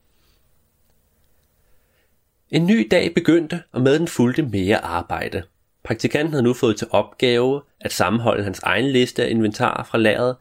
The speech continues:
med museets system. Og det var noget, der trak tænder ud, for det var ganske længe siden systemet havde reflekteret virkeligheden. Mens han sad i time efter time foran sit computer, var han så fordybet i sit arbejde, at han næsten havde glemt alt om den e-mail, han skrev dagen før,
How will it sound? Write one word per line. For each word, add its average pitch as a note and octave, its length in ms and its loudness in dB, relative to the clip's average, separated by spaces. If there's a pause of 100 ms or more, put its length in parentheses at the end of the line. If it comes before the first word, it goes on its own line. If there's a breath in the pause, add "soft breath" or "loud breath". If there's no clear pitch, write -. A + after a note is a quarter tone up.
(160 soft breath)
med D3+ 100 4
museets A2+ 500 0
system. - 460 -2 (880)
Og - 120 -4
det C3+ 120 4
var F3+ 60 2
noget, A#2 200 2
der C3 60 2
trak - 240 -4
tænder G#2 260 0
ud, - 340 -2
for - 80 -20
det F#2+ 100 0
var F2+ 60 0
ganske A2+ 380 0
længe A2 280 4
siden G#2 280 0
systemet G#2+ 540 -2
havde G#2 160 0
reflekteret G#2 680 -2
virkeligheden. G2+ 500 -2 (1080 soft breath)
Mens B2 180 2
han E3+ 100 2
sad C3+ 260 0 (300)
i - 80 -10
time A2 460 0
efter G#2 260 0
time G#2+ 380 2
foran A2 300 2
sit - 220 -6
computer, A2+ 480 -2 (920 soft breath)
var B2+ 80 -4
han D#3+ 100 2
så D3+ 140 0
fordybet C3 380 0
i C3 40 0
sit B2+ 180 -4
arbejde, G2+ 420 0
at G2+ 60 -6
han G2 60 -4
næsten B2+ 300 0
havde C3 140 -2
glemt G#2+ 300 0
alt A2 220 0
om A#2 80 -6
den G#2+ 220 0
e-mail, A2+ 300 2
han G#2 100 -2
skrev - 360 -2
dagen G#2 220 0
før, - 320 -2